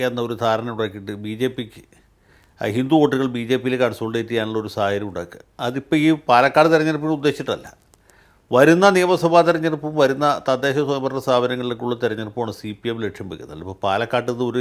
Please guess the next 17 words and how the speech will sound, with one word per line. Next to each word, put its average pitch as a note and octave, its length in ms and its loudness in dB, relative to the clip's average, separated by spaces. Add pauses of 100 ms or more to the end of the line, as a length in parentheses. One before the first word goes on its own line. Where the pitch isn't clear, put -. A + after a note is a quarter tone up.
എം A2 120 -4
എൽ A2+ 140 -4
എ - 100 0
കൂടുതലായിട്ട് A2+ 400 -4
കിട്ടിയിട്ട് G#2 280 -6
അവർക്ക് G#2 260 -6
പ്രത്യേകിച്ച് G#2 380 -6
കാര്യമൊന്നുമില്ല. G2 460 -8 (680)
അത് B2 180 6
മാത്രമല്ല, C#3 400 6
സരിനെ C3 400 4
പോലെ D3 180 4
ഒരാൾ C#3 200 4 (100)
ജയിക്കുകയില്ലെന്ന് B2+ 580 0
അവർക്ക് A#2 280 0
നന്നായിട്ട് G2+ 300 -4
അറിയാം. - 200 -18